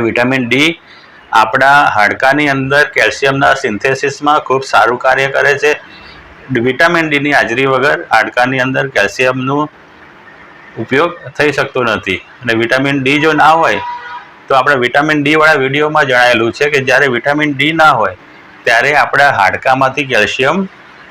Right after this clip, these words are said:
શરીર આપણું બહાર ખેંચી કાઢે છે અને હાડકાં નબળા પડી જાય. સિવાય દોસ્તો, વિટામિન ડી આપણી રોગ પ્રતિકારક શક્તિ માટે પણ સારામાં સારું છે.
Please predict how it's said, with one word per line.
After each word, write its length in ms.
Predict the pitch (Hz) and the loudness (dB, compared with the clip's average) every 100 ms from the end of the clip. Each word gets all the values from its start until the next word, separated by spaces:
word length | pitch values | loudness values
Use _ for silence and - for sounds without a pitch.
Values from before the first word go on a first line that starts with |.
| - | -8
શરીર 340 | 113 110 135 127 | -2 0 2 2
આપણું 320 | 120 156 208 226 - - - 135 147 | 0 -4 -4 -10 -20 -20 -18 -2 2
બહાર 140 | 151 143 | 2 2
ખેંચી 260 | 120 113 117 | -2 -2 -2
કાઢે 240 | 110 107 104 | 0 0 -2
છે 120 | 110 104 | -2 -2
અને 120 | 113 | 0
હાડકાં 540 | 110 95 98 143 180 - - - - 117 | 0 0 2 0 0 -6 -20 -20 -12 -4
નબળા 380 | 123 127 151 147 | -2 2 2 2
પડી 180 | 127 107 | -2 0
જાય. 120 | 98 | 0
સિવાય 240 | 175 180 175 | 2 2 2
દોસ્તો, 280 | 170 - 170 117 | 0 0 0 2
વિટામિન 420 | 135 156 165 156 | 0 0 0 0
ડી 220 | 165 165 | 2 2
આપણી 260 | 147 156 120 | 2 0 0
રોગ 120 | 135 135 | -2 -2
પ્રતિકારક 500 | 147 147 147 151 151 | 0 0 2 2 2
શક્તિ 380 | 127 - 147 147 143 | 0 -2 0 2 4
માટે 260 | 139 147 147 147 | 2 2 -2 0
પણ 200 | 147 139 | 0 2
સારામાં 360 | 127 131 139 143 | 2 2 0 2
સારું 220 | 139 143 | 2 2
છે. 80 | 147 | -2